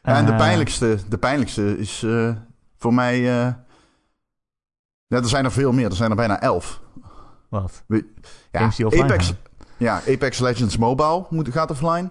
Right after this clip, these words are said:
Speaker 1: Battlefield
Speaker 2: Ja.
Speaker 1: Mobile gaat offline.
Speaker 2: Ja, ja.
Speaker 1: Eh, Crime Site gaat offline. Ik
Speaker 2: Wat
Speaker 1: weet
Speaker 2: is dat?
Speaker 1: niet wat dat is.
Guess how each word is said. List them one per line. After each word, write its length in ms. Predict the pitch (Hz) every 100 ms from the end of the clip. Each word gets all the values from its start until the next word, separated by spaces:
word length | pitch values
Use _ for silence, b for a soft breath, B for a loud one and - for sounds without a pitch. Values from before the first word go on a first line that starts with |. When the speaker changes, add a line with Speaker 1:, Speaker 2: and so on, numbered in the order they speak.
| b b b b
Speaker 1:
Battlefield 480 | 123 143 - 147 151
Speaker 2:
Ja. 140 | 131
Speaker 1:
Mobile 400 | 160 160 165 180 -
gaat 220 | - 151
offline. 400 | 151 165 170 190 B B
Speaker 2:
Ja, 60 |
ja. 120 | 131 -
Speaker 1:
Eh, 160 | 117 104
Crime 380 | - 139 147 196
Site 420 | - 202 226 - -
gaat 260 | - 190 214
offline. 460 | 214 214 208 247 269 b b b
Ik 140 | 143
Speaker 2:
Wat 100 | 135
Speaker 1:
weet 80 | 147
Speaker 2:
is 100 | 110
dat? 100 | 117
Speaker 1:
niet 100 | 220
wat 160 | 208 185
dat 200 | 147 123
is. 360 | 113 - -